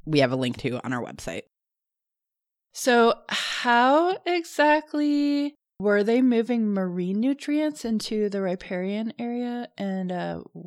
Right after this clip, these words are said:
Speaker 2: what's up with that pile of dead fish?
Speaker 1: Well, that's where the chuckin' or upchuckin' chum
Speaker 2: <laughs>
Speaker 1: comes into play.
Speaker 2: Mm.
Speaker 1: Chum are a type of salmon.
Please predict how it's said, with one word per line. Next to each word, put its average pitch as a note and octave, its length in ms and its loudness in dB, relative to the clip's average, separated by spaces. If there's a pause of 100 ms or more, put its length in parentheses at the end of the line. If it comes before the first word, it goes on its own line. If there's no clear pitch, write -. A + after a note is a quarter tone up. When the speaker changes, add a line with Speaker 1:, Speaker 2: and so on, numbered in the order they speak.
(220)
Speaker 2:
what's A#3+ 300 -8
up G#4 160 -6
with - 80 -12
that E4 200 2 (380)
pile C4 240 0
of G#3+ 100 -2
dead G3 200 -2
fish? - 400 -12 (560)
Speaker 1:
Well, F3+ 520 8 (220)
that's D#3+ 340 2
where D#3 140 8
the C#3 140 2
chuckin' C3+ 720 2 (120)
or D#3+ 320 6
upchuckin' C3+ 840 0
chum D#3+ 460 8
Speaker 2:
<laughs> D#3+ 40 -4
Speaker 1:
comes C#3 320 0
into B2 220 -2
play. - 420 2
Speaker 2:
Mm. F3+ 600 -4 (680)
Speaker 1:
Chum E3 480 6 (100)
are E3+ 140 8
a D#3+ 40 4
type - 240 2
of D#3+ 120 -8
salmon. A3+ 400 0